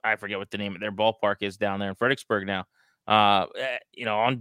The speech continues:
on Saturday night, buy your tickets now. So they'll do the same thing maybe with Wilmington.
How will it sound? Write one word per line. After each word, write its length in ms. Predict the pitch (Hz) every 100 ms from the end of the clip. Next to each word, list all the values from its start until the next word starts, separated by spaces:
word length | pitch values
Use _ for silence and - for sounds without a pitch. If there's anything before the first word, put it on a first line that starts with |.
| 113
on 160 | 131
Saturday 360 | - 139 165 165
night, 260 | 180 156 -
buy 120 | 143
your 140 | 151
tickets 280 | 143 151 -
now. 280 | 165 160 101 _ _
So 120 | 143
they'll 100 | 175
do 140 | 180
the 80 | 180
same 260 | 175 180 165
thing 160 | 185
maybe 220 | 180 185 185
with 140 | 160
Wilmington. 540 | 175 214 135 - 90